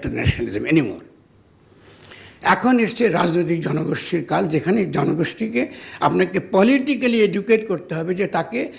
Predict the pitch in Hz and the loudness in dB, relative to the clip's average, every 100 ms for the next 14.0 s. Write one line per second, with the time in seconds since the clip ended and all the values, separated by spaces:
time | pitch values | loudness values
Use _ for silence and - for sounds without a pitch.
0 | - - 196 175 196 - - 269 226 208 | -20 2 2 4 -2 -2 0 2 4 4
1 | 226 - - 156 - _ _ _ _ _ | 2 0 -10 -12 -14 _ _ _ _ _
2 | _ - _ 220 247 285 247 202 185 208 | _ -20 _ 4 4 4 0 -2 -2 -2
3 | - 240 262 208 180 - 143 160 165 151 | 0 2 4 2 -4 -10 -4 -2 0 -2
4 | - _ 170 - 180 170 160 160 147 143 | -8 _ -4 0 2 2 0 -4 -2 -2
5 | - - - 110 - 170 165 170 190 190 | -4 -10 -14 -16 -4 0 2 2 2 2
6 | 170 170 180 165 135 151 165 135 135 123 | 2 4 2 0 -4 -2 -2 0 -6 0
7 | 151 147 - 139 147 - 160 117 110 - | 0 0 2 2 2 0 -4 -4 -6 -8
8 | - - - _ - - - - - - | -10 -14 -20 _ -20 -20 -20 -20 -20 -20
9 | - _ - 220 240 269 214 175 208 - | -20 _ 0 4 4 4 0 -4 -4 0
10 | 220 233 226 220 180 185 208 277 269 151 | 2 2 2 2 2 0 0 -4 -4 -2
11 | 175 175 180 185 170 233 170 190 165 208 | 0 2 0 -2 -2 -6 0 0 2 4
12 | 254 254 269 330 - - - 170 - 190 | 4 2 -2 -2 -8 -14 -6 -6 0 0
13 | 160 165 147 156 - 135 110 87 - - | 0 -4 -4 -4 -4 -6 -8 -12 -14 -20